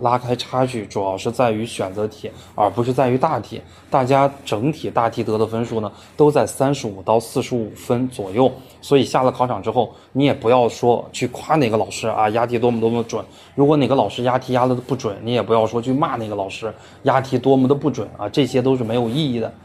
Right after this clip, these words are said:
政治最后想告诉大家呢，就是千万不要去对题，因为我们政治的话，每年出错率是很高的，一些考研辅导老师放出来的这个答案，跟我们官方放出来的这个答案是有很大的差别的。一旦对题的话，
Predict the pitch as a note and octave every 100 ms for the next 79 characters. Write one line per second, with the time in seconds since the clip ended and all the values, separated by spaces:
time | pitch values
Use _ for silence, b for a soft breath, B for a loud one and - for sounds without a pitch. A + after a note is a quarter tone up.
0 | B B B G3 E3+ C3 C3+ E3 E3 D#3
1 | B2+ F#2+ A#2 A2 A2 G#2+ G#2 A2 A2 G2+
2 | A2 G#2 G2 - C3 C3+ A#2 - A2+ A2+
3 | - A2+ G#2 B - F3 C3+ G#2+ - G#2
4 | - B B C#3 C#3+ D#3 A2+ G2 G2 -
5 | D3+ B2 A#2 G#2+ A#2 A2 G2+ G2+ G2+ -
6 | - C3 C3 C#3+ A#2+ C#3+ A#2+ C3+ B2 G2+
7 | G#2+ A#2+ A#2 B B B - C3 C#3+ B2
8 | G#2+ G2+ A#2+ B2+ A#2 F#2 - A2 C3+ A#2
9 | A2 G2 G#2 G2+ G2 G#2 G2+ B - C#3+
10 | C3+ G#2+ G2+ C3+ C3+ C#3 C#3 D3 B2+ A#2
11 | G2+ G2 G2 G2 G2 B B - B2+ A#2+
12 | A2+ G#2 G#2+ G#2 - B2+ A2+ F#2+ G2 B
13 | B B2 E3 D#3 B2+ C3+ A#2 - G#2+ G#2
14 | A2+